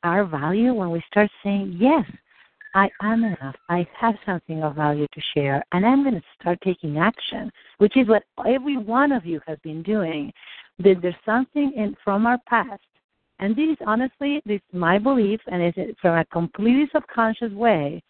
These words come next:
in a, in a completely subconscious way, it, there's a part of us that is saying, "Really? Are you sure?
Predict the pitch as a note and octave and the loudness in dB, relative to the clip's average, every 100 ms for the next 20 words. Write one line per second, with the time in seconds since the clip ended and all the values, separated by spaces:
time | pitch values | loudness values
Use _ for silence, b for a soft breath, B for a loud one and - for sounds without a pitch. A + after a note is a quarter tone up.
0 | b b F3 F3+ G3+ A3+ A3+ F#3 F#3 F3+ | b b -4 -2 2 2 2 -2 -4 -4
1 | F3+ F3+ - E3+ - D#3+ F#3 E3 D3+ b | -6 -6 -2 -4 -4 0 2 2 0 b
2 | b b _ G#3 F#3+ F#3+ F3+ F3+ - A#3 | b b _ 2 4 2 0 -4 2 2
3 | C#4 B3+ A3 G3 F3+ E3 - E3+ E3 D#3 | 4 0 -2 -4 -8 -10 -8 -6 -6 -10
4 | _ D3 D#3 F3+ G#3 C4+ - E3 E3 G3+ | _ -10 -6 -2 -2 -4 -6 -8 -6 -8
5 | G3+ - G3 G#3 B3 | -8 -6 -2 0 -2